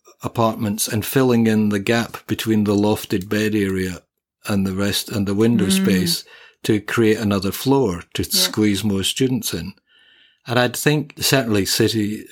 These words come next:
Speaker 1: of Sydney Council and other councils were working really hard to, um, do something about overcrowding. But of course, that all became irrelevant when covid hit.
Speaker 2: Yeah, sure.
Speaker 1: Suddenly the problem went away because the students went away.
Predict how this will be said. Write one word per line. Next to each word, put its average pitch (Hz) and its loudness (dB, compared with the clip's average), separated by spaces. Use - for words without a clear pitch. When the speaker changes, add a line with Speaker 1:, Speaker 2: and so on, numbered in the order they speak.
Speaker 1:
of 92 -2
Sydney 107 2
Council 101 0
and 98 -2
other 110 0
councils 98 -2
were 98 -2
working 98 0
really 95 0
hard 101 -2
to, 95 0
um, 92 -2
do 117 4
something 104 0
about 95 -4
overcrowding. 98 -4
But 123 2
of 107 -4
course, 123 2
that 131 0
all 127 2
became 117 0
irrelevant 113 0
when 98 -4
covid 110 -2
hit. 85 -10
Speaker 2:
Yeah, 190 -10
sure. 185 -10
Speaker 1:
Suddenly 120 2
the 104 0
problem 110 0
went 104 0
away 120 4
because 98 -2
the 104 -4
students 147 0
went 101 0
away. 90 -6